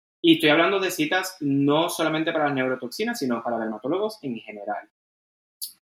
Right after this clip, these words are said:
Para Botox, más todavía. Tengo amigas que están un año, un año y medio, y para mí es una locura.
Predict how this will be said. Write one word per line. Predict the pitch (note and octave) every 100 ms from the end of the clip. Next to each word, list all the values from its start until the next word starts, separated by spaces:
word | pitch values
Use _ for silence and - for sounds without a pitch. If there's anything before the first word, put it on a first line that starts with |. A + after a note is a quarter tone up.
| -
Para | A#2 A2
Botox, | A2 A#2 - B3+ - - - _ -
más | B2+ B2+ B2+
todavía. | B2 G#2 A#2 F#3+ - - _ _ _ _ _ _
Tengo | B2 G#2+
amigas | G#2+ C3 G3+
que | -
están | - A2+ C#3
un | F3 A#2
año, | D3 E3+
un | C#3+
año | B2
y | B2+
medio, | B2+ F#3
y |
para | B2+ G#2+
mí | G#2+ C3+
es | D#3+
una | F#3+
locura. | F#3 B2 - G#2+ A2+ A2+